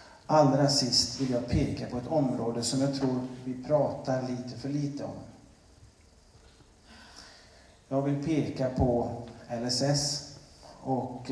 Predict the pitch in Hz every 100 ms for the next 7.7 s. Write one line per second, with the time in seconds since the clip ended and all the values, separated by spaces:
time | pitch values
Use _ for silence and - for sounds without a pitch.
0 | 127 123 120 151 135 - - 120 117 123
1 | 151 156 - 131 127 131 127 143 151 -
2 | - - - - 139 123 117 117 117 -
3 | 147 123 107 - 131 120 104 120 139 -
4 | - - - - - - - - - -
5 | - - - - - - - - - -
6 | 127 123 - - 135 123 120 - - -
7 | 139 139 147 156 - 127 131